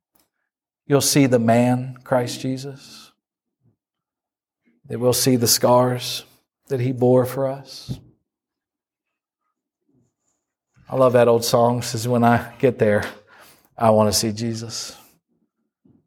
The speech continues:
the one who died for me." Second Corinthians five twenty-one,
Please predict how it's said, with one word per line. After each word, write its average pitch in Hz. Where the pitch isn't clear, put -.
the 117
one 113
who 107
died 101
for -
me." 98
Second 135
Corinthians 127
five 123
twenty-one, 107